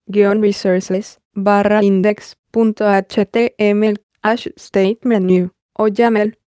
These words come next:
un guion ocho cero cero guion seis tres tres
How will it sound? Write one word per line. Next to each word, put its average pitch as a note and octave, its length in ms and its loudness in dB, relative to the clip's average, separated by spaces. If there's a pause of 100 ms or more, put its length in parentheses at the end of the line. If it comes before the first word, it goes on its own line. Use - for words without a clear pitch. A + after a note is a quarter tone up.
(120)
un A3+ 280 -2 (140)
guion G#3+ 420 -2
ocho G#3+ 380 -2
cero A3+ 480 2
cero A3 420 -2 (220)
guion G#3 320 0 (3750)
seis G#3+ 400 -2
tres G#3+ 340 0
tres G3+ 380 0